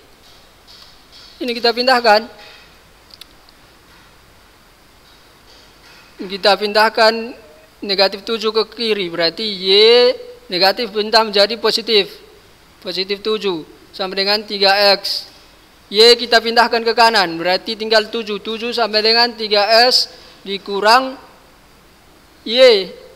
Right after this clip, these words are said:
ya kan? Yaitu atau sama dengan tiga S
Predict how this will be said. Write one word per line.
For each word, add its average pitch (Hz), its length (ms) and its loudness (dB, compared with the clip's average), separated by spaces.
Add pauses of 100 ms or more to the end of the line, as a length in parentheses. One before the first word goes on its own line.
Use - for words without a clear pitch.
(140)
ya 170 160 -2
kan? 202 240 2 (1040)
Yaitu 208 560 -2 (400)
atau 208 320 0
sama 214 240 2
dengan 233 480 2
tiga 196 400 2 (160)
S 254 160 0